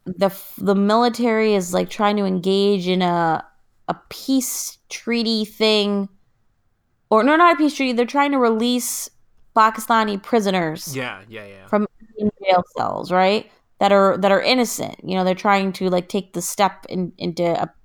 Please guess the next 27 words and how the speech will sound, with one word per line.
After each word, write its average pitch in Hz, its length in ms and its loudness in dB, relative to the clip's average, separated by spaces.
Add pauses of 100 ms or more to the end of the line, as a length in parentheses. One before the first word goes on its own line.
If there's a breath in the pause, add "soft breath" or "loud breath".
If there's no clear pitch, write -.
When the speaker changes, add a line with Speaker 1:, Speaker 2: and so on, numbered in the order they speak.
(100)
Speaker 1:
a - 60 -18 (120)
peace. - 480 -4 (680)
And 190 200 2
the 185 140 0
terrorist 262 400 4
doesn't 208 220 0
believe 202 320 4
in 185 160 0
this 175 180 0
cause. 170 520 0
He 170 340 -10
believes 185 300 2
Pakistan 175 600 -2
is 165 400 -6 (1200)
terrible 175 760 0 (720)
and 196 140 0
all 180 680 4
just 185 220 -8
trying 180 200 0
to 175 60 -2
ruin 190 300 0
India. 170 500 0 (540 soft breath)
Kills 294 340 4
this 302 120 2
dude's 269 240 0
father. 185 640 2 (720 soft breath)
The 185 300 -2